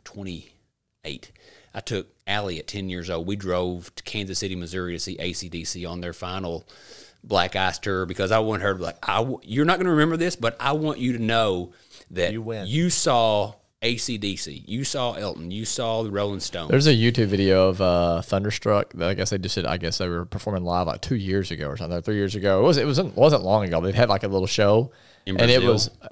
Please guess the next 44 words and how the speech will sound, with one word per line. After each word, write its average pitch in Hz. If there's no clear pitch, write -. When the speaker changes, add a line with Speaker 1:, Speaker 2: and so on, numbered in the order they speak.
Speaker 3:
oh 107
my 87
gosh, 85
there's, 143
looked 160
like 131
there 117
was 101
a 95
hundred 107
thousand 98
people 95
there, 82
and 101
Speaker 1:
And 113
Speaker 3:
it -
Speaker 1:
they're 98
Speaker 3:
was, 110
Speaker 1:
going 90
nuts. 87
Speaker 3:
and 139
they 127
sounded 131
just 110
like 113
they 107
did 98
in 90
the 71
eighties. 85
It's 90
like, 87
what 110
in 95
the 85
world? 85
Like, 80
how 117
does 123
his 95
voice 104
still, 82
it 85
was, 87